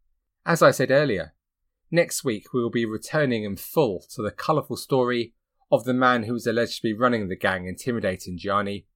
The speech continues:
Andy Baker, who walked from the court a free man.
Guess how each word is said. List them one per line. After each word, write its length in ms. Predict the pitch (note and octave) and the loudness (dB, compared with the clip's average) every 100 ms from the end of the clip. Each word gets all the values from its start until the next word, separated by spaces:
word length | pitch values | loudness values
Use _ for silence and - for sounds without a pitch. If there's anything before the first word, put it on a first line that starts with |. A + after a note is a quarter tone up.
| _ - | _ -4
Andy 240 | A#2+ G#2 | -4 -2
Baker, 460 | G2 G#2+ F#2 F2+ - _ _ _ | 0 0 -2 -8 -12 _ _ _
who 120 | B2+ | -4
walked 300 | A#2+ C3+ - | 0 0 0
from 160 | - A2 | -6 -6
the 80 | G2+ | -6
court 360 | - D3 G#2 | -6 -4 -4
a 60 | - | -8
free 240 | - G#2 | -8 -6
man. 340 | G2 A2 E2 | -2 -2 -4